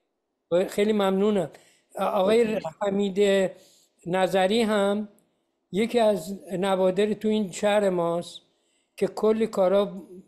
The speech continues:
Speaker 1: برنامه‌ها با ایشون خواهیم داشت. امروز قرار بود بیاد، ایشون هم یه عکاس حرفه‌ایه،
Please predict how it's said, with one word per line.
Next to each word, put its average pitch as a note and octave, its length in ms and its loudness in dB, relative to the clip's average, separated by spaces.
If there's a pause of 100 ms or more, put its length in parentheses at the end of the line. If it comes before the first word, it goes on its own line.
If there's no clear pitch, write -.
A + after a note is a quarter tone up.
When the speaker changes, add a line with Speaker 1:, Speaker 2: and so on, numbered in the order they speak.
(100)
Speaker 1:
برنامه‌ها F3 460 0
با F3+ 140 0
ایشون F3 320 -2
خواهیم E3 340 -2
داشت. D3+ 360 -2 (420)
امروز G3 340 -2
قرار G#3 340 0
بود F#3 160 -8
بیاد، F#3+ 480 0 (400)
ایشون G#3+ 300 -2
هم A3 160 2
یه G#3+ 80 2
عکاس G3 380 -2
حرفه‌ایه، F#3 800 0